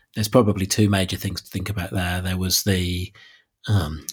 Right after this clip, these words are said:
not quite a decade ago, but not that, it, it will be a decade soon, um, failure to k-, hang on to Carl Sandilands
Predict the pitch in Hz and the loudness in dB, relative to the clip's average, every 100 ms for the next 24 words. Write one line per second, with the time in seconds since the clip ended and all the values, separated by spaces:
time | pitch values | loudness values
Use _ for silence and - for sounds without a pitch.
0 | - 123 104 123 104 101 95 - 98 92 | -4 -2 2 4 6 4 0 2 0 0
1 | 92 98 110 107 95 107 104 107 104 - | 2 4 4 2 0 0 2 0 0 -2
2 | 110 107 107 107 107 104 104 101 98 101 | -4 0 0 2 0 0 0 -2 2 0
3 | 95 101 - 95 - - 107 95 98 - | 2 0 0 -2 0 4 4 4 -2 -8
4 | - - - - 113 98 95 95 - - | -18 -18 -20 0 4 4 4 -4 -4 0
5 | - 110 104 101 98 92 - 104 - - | 6 8 8 6 2 2 2 0 -2 2
6 | 104 98 92 - - 98 95 98 98 92 | 2 2 -2 -2 0 0 0 0 0 -2
7 | 92 92 95 | -2 0 0